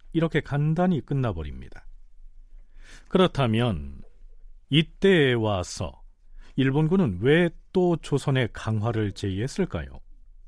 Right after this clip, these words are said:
선문대 방기철 교수는 이때쯤 되면 일본군도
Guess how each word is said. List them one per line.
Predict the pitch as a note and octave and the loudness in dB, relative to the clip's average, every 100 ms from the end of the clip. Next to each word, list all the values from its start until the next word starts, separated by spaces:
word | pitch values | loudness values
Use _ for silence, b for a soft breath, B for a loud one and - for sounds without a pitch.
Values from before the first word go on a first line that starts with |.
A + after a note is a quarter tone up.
| - - - - - - b b b | -20 -20 -20 -20 -20 -20 b b b
선문대 | - E3+ E3 D3+ | 2 4 6 4
방기철 | A#2 C3 D#3+ - D#3+ | 2 0 0 2 2
교수는 | B2 - A#2 D#2+ C3 F3+ b b b | 0 0 -4 -4 -6 -8 b b b
이때쯤 | A2 C#3+ C#3 F3+ F3+ | 2 4 4 4 4
되면 | C3+ C3+ C#3+ D2+ C2 - - - | 4 2 2 0 -10 -16 -20 -4
일본군도 | B2+ C#3 E3+ F3 F3+ F3 F3 E3+ F3+ E3+ B2 | 2 4 4 4 4 4 4 4 4 4 0